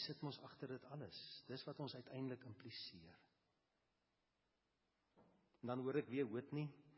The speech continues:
sy skryf hierdie en dis vir my so mooi. Sy sê, "Now, if it's not already clear, I love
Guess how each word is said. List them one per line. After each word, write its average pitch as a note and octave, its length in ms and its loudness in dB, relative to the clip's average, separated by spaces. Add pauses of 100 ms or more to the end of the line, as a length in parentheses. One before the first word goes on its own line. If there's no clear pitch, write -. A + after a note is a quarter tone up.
(380)
sy C3 160 0
skryf C3 380 6
hierdie C3 200 6
en B2 60 6
dis A#2 140 4
vir B2 100 2
my B2 100 2
so - 160 -2
mooi. A2 300 4
Sy G#2+ 140 2
sê, A#2 560 2
"Now, G2+ 380 2 (720)
if E3 160 8
it's D#3+ 220 2
not D3 280 8
already C#3 380 6
clear, A#2+ 440 4 (800)
I C3 400 4 (180)
love A2+ 420 2